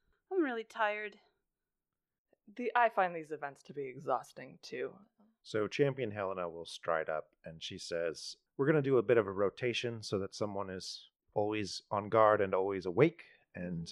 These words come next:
Speaker 3: I am running out of awake. So, uh, Champion Mordant, I believe you've probably seen him around. He's
Speaker 2: Okay.
Speaker 3: was responsible for the majority of your grandmother's security."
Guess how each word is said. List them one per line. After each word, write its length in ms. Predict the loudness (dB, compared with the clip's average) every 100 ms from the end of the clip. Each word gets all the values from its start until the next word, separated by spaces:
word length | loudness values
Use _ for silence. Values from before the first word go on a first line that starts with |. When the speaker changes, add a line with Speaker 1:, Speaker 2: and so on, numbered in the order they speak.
| -8
Speaker 3:
I 160 | -4 -2
am 180 | -2 0
running 300 | 0 0 2
out 180 | 4 4
of 80 |
awake. 440 | 0 -2 -4 -4 -20 -14
So, 480 | -6 2 4 4 0 _ _ _ _ -4
uh, 200 | 0 0
Champion 440 | 2 2 4 2
Mordant, 400 | 6 6 6 0
I 120 | 2
believe 340 | 4 4 2 0
you've 180 | -6 2
probably 360 | 4 4 -2
seen 240 | -4 -8 -8
him 120 | -4
around. 420 | -2 -2 -4 -6
He's 420 | -8 -8 -10 -14
Speaker 2:
Okay. 60 | _ _ -10
Speaker 3:
was 280 | 0 0 -2 -10
responsible 680 | -10 0 2 2 0 0
for 160 | 0 -4
the 60 | -6
majority 640 | -6 0 2 2 0 -2
of 100 | -4
your 120 | -6 -10 -12 -4
grandmother's 920 | -4 -2 -4 -2 -4 -6 -10 -14 -16
security." 600 | -16 -14 -4 -2 -2 -8